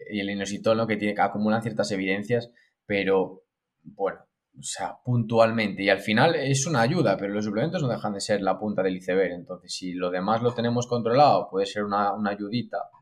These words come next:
un empuje en el mejor de los casos, los efectos van a ser limitados, por supuesto, y lo bueno es que también los efectos secundarios,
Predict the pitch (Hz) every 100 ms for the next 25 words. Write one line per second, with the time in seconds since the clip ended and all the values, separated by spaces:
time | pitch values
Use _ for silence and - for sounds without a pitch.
0 | - 95 95 117 113 95 90 90 95 104
1 | 101 127 131 - 151 - _ _ _ _
2 | _ _ _ _ _ - 92 92 110 110
3 | 92 90 95 98 98 104 104 101 113 107
4 | - 113 - 131 - 104 95 90 80 95
5 | 101 113 113 113 110 104 113 87 - -
6 | - - 92 90 90 98 98